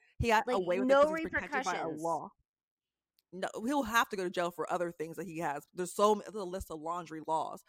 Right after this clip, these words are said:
Speaker 1: They have P P loan scams going out, the P P loan scam.
Speaker 2: Shit.
Speaker 1: When you watch it, Heather, it's on the Max. It's insane to me.
Speaker 2: Imma have to watch it.
Speaker 1: Yes.
Speaker 2: I'm
Speaker 1: Oh, it's
Speaker 2: definitely
Speaker 1: like,
Speaker 2: gonna
Speaker 1: when you
Speaker 2: have to
Speaker 1: watch it,
Speaker 2: watch it.
Speaker 1: you're like, "What the fuck?" Like, it looks like,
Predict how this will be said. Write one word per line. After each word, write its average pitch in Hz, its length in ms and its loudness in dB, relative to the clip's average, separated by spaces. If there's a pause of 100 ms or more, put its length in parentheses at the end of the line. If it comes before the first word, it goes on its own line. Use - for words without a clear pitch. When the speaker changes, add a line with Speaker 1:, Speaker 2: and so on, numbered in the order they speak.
(180)
Speaker 1:
They 262 80 -4
have 214 200 -2
P 226 180 2
P 180 200 -12
loan 185 320 -4
scams 214 400 -10
going 208 220 -8
out, 202 340 -8
the - 80 -8
P 214 160 -6
P 202 320 -6
loan 208 400 -2
scam. 214 600 -10
Speaker 2:
Shit. - 260 -18 (360)
Speaker 1:
When 214 160 -4
you 269 140 -4
watch 185 380 0
it, 226 80 -6
Heather, 214 300 -4
it's 202 100 -4
on 208 120 -2
the 214 60 -2
Max. 165 360 -4
It's 170 180 -10 (420)
insane 160 640 -10
to - 140 -16
me. - 260 -16 (1300)
Speaker 2:
Imma 226 160 0
have 320 140 -4
to 240 140 -4
watch 185 240 0
it. 151 320 -6
Speaker 1:
Yes. 180 180 -6 (380)
Speaker 2:
I'm 208 120 -4
Speaker 1:
Oh, 226 120 8
it's 226 200 6
Speaker 2:
definitely - 40 -6
Speaker 1:
like, 233 120 2
Speaker 2:
gonna 226 120 -4
Speaker 1:
when 247 80 -4
you 233 60 -2
Speaker 2:
have 240 80 -2
to - 60 -2
Speaker 1:
watch - 140 -4
it, - 40 -10
Speaker 2:
watch 80 80 -10
it. - 140 -18 (680)
Speaker 1:
you're 247 140 -2
like, 202 120 -4
"What 254 140 -10
the 165 100 -8
fuck?" 208 480 -12
Like, 226 160 -8
it 247 100 -2
looks 311 200 -6
like, 233 240 -6